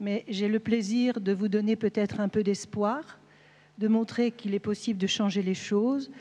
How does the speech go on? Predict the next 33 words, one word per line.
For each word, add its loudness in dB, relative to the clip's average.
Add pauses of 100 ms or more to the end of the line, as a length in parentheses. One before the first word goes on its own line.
(300)
et 0
je 2
vous 2
emmène 2
en -2
Finlande. -6 (1800)
L'enseignement 0
en -2
Finlande -4 (260)
n'a -8
pas -6
toujours 0
été 0
ce -8
qu'il -8
est -4 (120)
maintenant, -6
c'est-à-dire -8
que -14
c'était -10
comme -6
partout -12
ailleurs, -6
une -6
école -8
sélective -12
avec -12
des -8
examens, -6 (580)
une -4
école -4
payante. -6 (500)
Et -2